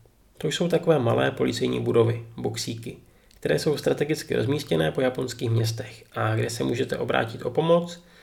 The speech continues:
nebo třeba nahlásit nějaké podezřelé chování. Koban mají více než stoletou tradici a jen v Tokiu je jich přes dvanáct set. Poznáte je taky podle symbolu zlaté hvězdy.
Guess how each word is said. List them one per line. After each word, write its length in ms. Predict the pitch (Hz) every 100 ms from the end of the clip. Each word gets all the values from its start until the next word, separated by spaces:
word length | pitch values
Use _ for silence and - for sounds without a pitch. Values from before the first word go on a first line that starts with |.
| - -
nebo 180 | 185 185
třeba 240 | - 147
nahlásit 500 | 117 117 139 110 131
nějaké 380 | 123 120 113 120
podezřelé 640 | - 120 113 117 113 110
chování. 480 | 113 110 104 104 113 - - _ _ _ - - - _ -
Koban 340 | 139 139 160
mají 260 | 170 160 143
více 240 | 139 160
než 160 | 160 143
stoletou 400 | - 135 139 127
tradici 540 | 123 113 110 - - -
a 100 | 120
jen 140 | 123
v 100 | 113
Tokiu 440 | - 113 147 156 156
je 100 | 139
jich 180 | 135
přes 220 | - 127 123
dvanáct 420 | 117 113 113 -
set. 300 | 113 - - - _ _ _ _ -
Poznáte 400 | 143 165 170 170
je 80 | 160
taky 220 | 151 156
podle 260 | 156 151
symbolu 380 | - 131 131 135
zlaté 300 | 120 120 127
hvězdy. 440 | 110 110 104 -